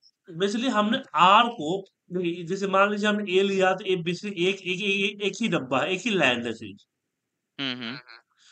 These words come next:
Speaker 1: हमने उसी land को पांच बार में divide कर दिया, पांच land अलग-अलग बना दिए।
Speaker 2: ओके।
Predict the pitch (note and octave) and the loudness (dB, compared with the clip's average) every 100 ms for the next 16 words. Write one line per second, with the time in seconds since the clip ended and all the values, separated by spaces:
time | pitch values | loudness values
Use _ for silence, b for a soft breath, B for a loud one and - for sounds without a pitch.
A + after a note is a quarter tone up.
0 | _ E3+ G3+ A3 A3+ C#4+ B3 F#3+ F#3 F#3 | _ -2 2 2 2 0 4 6 4 2
1 | F#3 B3+ C4 G3+ G3 G#3+ A3+ F3+ E3+ E3 | -4 -6 -2 4 6 6 4 4 4 4
2 | F#3 F3+ E3 D#3+ C#3+ A#2 G#2 G2+ - _ | 2 -2 0 0 0 -10 -12 -18 -20 _
3 | _ _ _ _ _ _ _ _ _ _ | _ _ _ _ _ _ _ _ _ _
4 | G3+ G#3+ A3 F#3+ G3 G3+ F#3 G3 F3 C3 | 10 10 10 6 4 4 2 4 4 0
5 | A2+ - - - _ _ _ _ _ _ | -6 -10 -18 -20 _ _ _ _ _ _
6 | _ _ _ - A#2 - A2 F2+ | _ _ _ -6 0 6 8 6